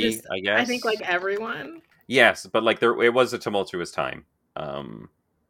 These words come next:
Speaker 2: in Japan, and that's what this novel is based upon. It's definitely, like, extreme ends of where they were going,
Speaker 1: Yeah,
Speaker 2: right?
Speaker 1: it was the nineteen eighties where there was lots of
Speaker 2: Mm-hmm.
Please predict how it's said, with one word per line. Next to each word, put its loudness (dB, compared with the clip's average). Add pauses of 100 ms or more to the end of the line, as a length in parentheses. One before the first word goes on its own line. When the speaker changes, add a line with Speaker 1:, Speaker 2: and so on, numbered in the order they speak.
(180)
Speaker 2:
in -10
Japan, -6
and -8
that's -6
what -10
this -12
novel -10 (540)
is -18
based -4
upon. 2
It's 0
definitely, 2
like, -4 (720)
extreme -8
ends -8
of -10
where -4
they -6
were -10
going, -8 (260)
Speaker 1:
Yeah, -18 (100)
Speaker 2:
right? -4
Speaker 1:
it -4
was -10
the -8
nineteen -10
eighties -12
where -16
there -10
was -10
lots -12
of -6
Speaker 2:
Mm-hmm. -8